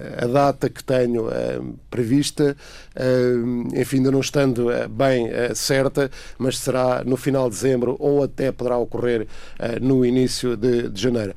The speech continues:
Isto tem a ver com gestão de recursos humanos, enfim, porque, eh, o oficial que me vai render está, eh, a prestar serviço fora da, da, da Marinha, portanto, precisa de regressar, depois precisa de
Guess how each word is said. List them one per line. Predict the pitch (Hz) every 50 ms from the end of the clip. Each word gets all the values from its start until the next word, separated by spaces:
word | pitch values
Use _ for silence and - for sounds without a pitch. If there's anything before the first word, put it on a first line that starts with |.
| - - - -
Isto | 117 110 - -
tem | 139 131
a | 131
ver | 120 131 135 127 -
com | - 131 131 123
gestão | 120 - - 135 127
de | 123 131
recursos | 123 - 139 123 120 -
humanos, | 123 123 139 156 160 147 123
enfim, | 131 127 - 123
porque, | - - 117 - - - - - - - - - - -
eh, | - - 120 117 113 110 - - - - - 127 127 -
o | - 120 131
oficial | 131 120 - - 139 131 127 123
que | 139
me | 135 120
vai | 131 135
render | 123 131 131 127 127 135 135 131 127 113 110 - - - - - -
está, | - - - - 143 139 131 123 110 -
eh, | - 131 131 131 131 131 123 127 123 123 120 123 -
a | -
prestar | - - - 139 123
serviço | 110 - 147 135 135 127 - -
fora | - 147 135 127
da, | 123 127 127 120 117 120 120 127 127 127 127 131 127
da, | 123 127 127
da | - 123
Marinha, | 127 127 127 127 147 165 180 180 160
portanto, | - - 135 123 120 - - - -
precisa | - - - - 151 135 127 131
de | 120 135
regressar, | 127 127 113 104 - - 156 151 156 160 160 156 147 - - -
depois | - - - 131
precisa | - - - 147 139
de | -